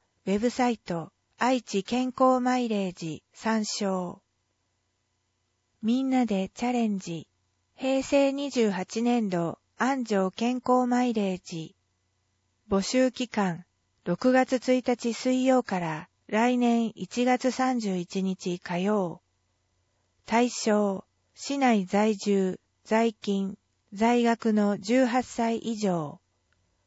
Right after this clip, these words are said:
商品抽選、来年二月頃。申し込み、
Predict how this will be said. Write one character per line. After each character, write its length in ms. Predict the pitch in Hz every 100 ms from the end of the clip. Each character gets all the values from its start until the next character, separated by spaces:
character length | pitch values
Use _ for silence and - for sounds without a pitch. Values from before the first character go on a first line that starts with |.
| _ _ _ _
商 360 | - 254 262
品 320 | 247 254 247 233
抽 300 | - 233 214
選、 420 | - 208 190 202 _ _ _ _
来 300 | 196 214 240
年 340 | 233 226 214 190
二 160 | 180
月 340 | 202 233 - 240
頃。 420 | 233 196 165 - _ _ _ _ _ _ _ _ _ -
申 300 | 202 240 247
し 100 | -
込 200 | 233 226
み、 300 | 214 202